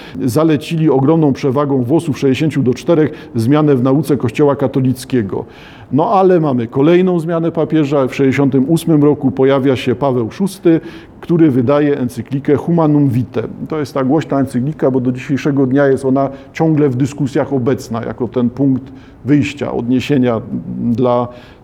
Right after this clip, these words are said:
też współczesnych duchownych. Humanum Vitae. W swobodnym przekładzie zawierała ona takie oto przesłanie: „Każdy akt seksualny musi być otwarty na możliwość przekazywania życia.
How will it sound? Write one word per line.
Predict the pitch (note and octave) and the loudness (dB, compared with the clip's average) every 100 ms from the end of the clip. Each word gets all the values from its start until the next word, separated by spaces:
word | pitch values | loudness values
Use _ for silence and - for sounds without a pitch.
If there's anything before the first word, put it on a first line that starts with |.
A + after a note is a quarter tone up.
| - | -2
też | C#3+ B2+ | -2 -2
współczesnych | - - - C#3+ B2+ C#3+ - A#2+ - - - | -10 -18 -4 -2 2 0 0 -4 -4 -12 -20
duchownych. | - A#2+ A2+ A2+ G2 A2 - - - - - - - - | -6 -2 0 -2 -4 -10 -14 -20 -20 -20 -20 -20 -20 -10
Humanum | - F3 D#3 D3 | -2 2 2 2
Vitae. | A2+ A2 A2 - - | 0 -2 -8 -8 -10
W | |
swobodnym | D3 F#3 G3 | 0 2 2
przekładzie | F#3 - - F3+ F3+ | 0 -2 0 0 2
zawierała | D3+ C#3 D3+ E3 D#3 | 0 0 2 2 2
ona | D3 C#3 | 2 2
takie | D#3+ D3+ D3 | 0 0 2
oto | C3+ C#3 | 2 0
przesłanie: | - C3+ B2 A#2 G#2+ G2+ - - | -2 -6 -2 -2 -2 -4 -12 -6
„Każdy | E3 F#3+ F3+ D3+ | -2 0 2 0
akt | D#3+ | -2
seksualny | - D3 - C3+ D#3+ F#3+ E3 | -4 -6 -2 2 2 2 2
musi | C#3+ D#3+ D#3+ | 0 0 0
być | C#3+ | 2
otwarty | C3 - D#3 D#3+ E3 | 2 2 -2 0 -2
na | C#3 | 0
możliwość | C3 A#2+ D#3 D3 - | 0 0 0 0 -2
przekazywania | - E3+ D3 B2 B2+ C#3+ D3 B2+ | -4 0 0 0 0 2 2 0
życia. | A#2+ A#2 A2 | 0 -2 -6